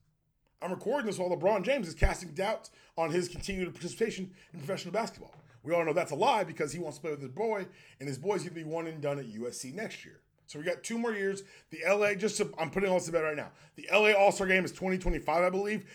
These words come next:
That's the retirement tour. That's the goodbye LeBron. That's the thank you for all the memories. They got the Last Dance crew in this year to begin, I believe, the documentary. I believe they're gonna film them for the next three years, if you ask me, over a couple drinks.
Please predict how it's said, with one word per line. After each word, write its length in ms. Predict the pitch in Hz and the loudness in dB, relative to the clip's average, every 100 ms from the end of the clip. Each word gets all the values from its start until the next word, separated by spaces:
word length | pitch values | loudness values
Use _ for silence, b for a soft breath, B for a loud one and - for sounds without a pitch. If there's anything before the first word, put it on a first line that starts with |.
| B B | B B
That's 280 | 190 214 - | 8 8 6
the 140 | - 165 | -4 -2
retirement 460 | 156 143 113 95 | 4 4 4 -8
tour. 180 | 92 69 _ _ _ _ _ - - - | -16 -18 _ _ _ _ _ -20 -20 -2
That's 260 | 170 196 - | 2 2 0
the 140 | 190 | -2
goodbye 420 | 185 185 175 175 | 0 2 4 4
LeBron. 420 | 151 170 208 202 | 2 2 4 2
That's 180 | 175 151 | 0 -6
the 60 | 143 | -6
thank 280 | 175 175 147 | -6 -6 -10
you 100 | 143 B B | -18 B B
for 140 | - 143 | -4 -2
all 80 | |
the 60 | 131 | 0
memories. 560 | 196 214 196 190 185 - B | 0 0 0 0 -2 -8 B
They 100 | 143 | -4
got 140 | 156 143 | -4 -2
the 60 | |
Last 280 | 151 175 147 | 2 2 2
Dance 220 | 180 160 | 0 -2
crew 160 | - 165 | -2 -2
in 160 | 139 | -2
this 260 | 160 190 - | -2 -4 -2
year 160 | 196 185 | -2 -2
to 80 | |
begin, 420 | 139 135 113 180 185 | -6 -12 -4 -2 0
I 60 | |
believe, 320 | 165 160 170 | -4 -6 -10
the 60 | 156 | -6
documentary. 640 | 151 139 147 170 175 160 B B | -6 -6 -8 -6 -6 -8 B B
I 60 | 139 | -10
believe 400 | 127 127 175 165 | -8 -6 -6 -6
they're 80 | 160 | -6
gonna 100 | 143 | -6
film 240 | 156 160 | -4 -4
them 120 | 160 | -6
for 100 | 135 | -8
the 80 | 139 | -8
next 180 | 139 135 | -8 -10
three 140 | 139 | -10
years, 300 | 139 143 139 B B | -6 -6 -8 B B
if 80 | - | -18
you 80 | 147 | -8
ask 300 | 139 131 139 | -6 -6 -8
me, 300 | 135 127 120 B B 110 | -8 -8 -12 B B -8
over 160 | 131 127 | -4 -4
a 40 | |
couple 220 | 113 110 | -6 -8
drinks. 400 | 92 - - - | -10 -12 -18 -20